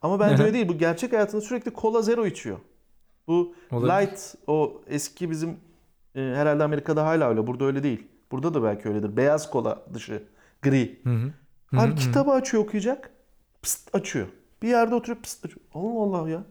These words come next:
Speaker 1: Bu subliminal bir mesaj mı? Reklam mı?
Speaker 2: <laughs>
Speaker 1: Yoksa gerçekten böyle? Bak sen de bilmiyormuşsun, hayret.
Speaker 2: Valla bilmiyorum ama ben sevmem Bill Gates'i. Eee,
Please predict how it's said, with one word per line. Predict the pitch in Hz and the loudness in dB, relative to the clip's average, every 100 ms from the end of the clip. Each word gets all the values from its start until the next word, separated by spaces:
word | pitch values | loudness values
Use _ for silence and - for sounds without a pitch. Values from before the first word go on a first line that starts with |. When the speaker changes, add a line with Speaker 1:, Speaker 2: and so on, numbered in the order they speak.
| - _ - | -20 _ -12
Speaker 1:
Bu | |
subliminal | 156 - 170 185 190 208 | -6 -2 0 2 2 2
bir | 190 | 0
mesaj | 180 - 180 254 | -2 0 0 0
mı? | 359 427 - _ _ _ - | -4 -8 -12 _ _ _ -4
Reklam | 127 131 160 202 131 | -2 0 0 2 4
mı? | 156 - - | 2 -2 -16
Speaker 2:
<laughs> | - _ - | -20 _ 0
Speaker 1:
Yoksa | 170 175 226 | 2 2 0
gerçekten | 202 233 240 - 208 233 | 2 0 0 0 0 0
böyle? | 269 170 | 0 0
Bak | 156 | 0
sen | 156 220 | 0 0
de | 262 | 0
bilmiyormuşsun, | 160 117 107 98 - | -2 -4 -8 -10 -10
hayret. | 131 147 - _ _ _ _ _ _ _ _ - | -8 -8 -10 _ _ _ _ _ _ _ _ -8
Speaker 2:
Valla | 165 220 208 | -2 0 0
bilmiyorum | 226 226 147 127 135 | 0 0 2 0 -4
ama | 139 196 185 | -4 -2 2
ben | 180 202 | 2 2
sevmem | 196 214 233 220 | -2 -2 -2 -2
Bill | 151 | 0
Gates'i. | 113 104 - 160 170 - _ _ _ _ _ _ _ _ _ _ | 0 -2 -2 -8 -10 -14 _ _ _ _ _ _ _ _ _ _
Eee, | 131 117 104 | -14 -12 -12